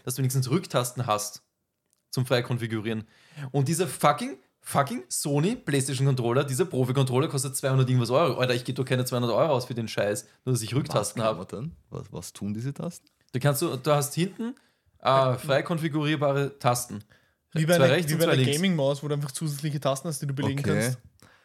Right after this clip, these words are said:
Speaker 2: Ja.
Speaker 3: Aber es gibt für Sony so ein Add-on, das du hinten drauf klippst. Und dann hast du zwei Rücktasten. Dann musst du nicht den extra
Speaker 1: Für den
Speaker 3: Controller kaufen.
Speaker 1: P S fünf Controller, für den P S vier Controller.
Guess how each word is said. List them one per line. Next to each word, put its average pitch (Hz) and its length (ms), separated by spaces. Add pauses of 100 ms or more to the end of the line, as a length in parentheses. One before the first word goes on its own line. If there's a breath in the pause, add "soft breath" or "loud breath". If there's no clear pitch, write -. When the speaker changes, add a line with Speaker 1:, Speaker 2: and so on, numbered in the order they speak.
(240 soft breath)
Speaker 2:
Ja. 104 80
Speaker 3:
Aber - 300
es - 180
gibt 143 180
für 160 100
Sony 165 320
so 151 140
ein 139 140
Add-on, 156 400 (840)
das 147 260
du 170 100
hinten 156 300
drauf 147 240
klippst. - 400 (200)
Und 147 100
dann 156 80
hast 143 160
du 156 60
zwei 156 140
Rücktasten. 139 500 (800)
Dann 147 100
musst 139 140
du 170 40
nicht 156 160
den 165 100
extra 147 240
Speaker 1:
Für 127 60
den 131 60
Speaker 3:
Controller 131 280
kaufen. - 0
Speaker 1:
P - 0
S - 0
fünf 143 120
Controller, 151 340
für 165 100
den 147 40
P 156 80
S - 100
vier 127 140
Controller. 107 420